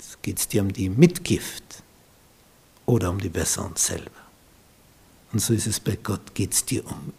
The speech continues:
ihn? Geht's dir um Jesus? Dann kommt das andere sowieso mit.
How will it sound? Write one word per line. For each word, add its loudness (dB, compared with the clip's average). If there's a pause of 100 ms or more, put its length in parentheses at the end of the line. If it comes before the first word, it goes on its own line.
(100)
ihn? 4 (2000)
Geht's -4
dir -6 (100)
um -10
Jesus? -2 (840)
Dann 0 (320)
kommt -8
das -2
andere 2
sowieso 2
mit. -14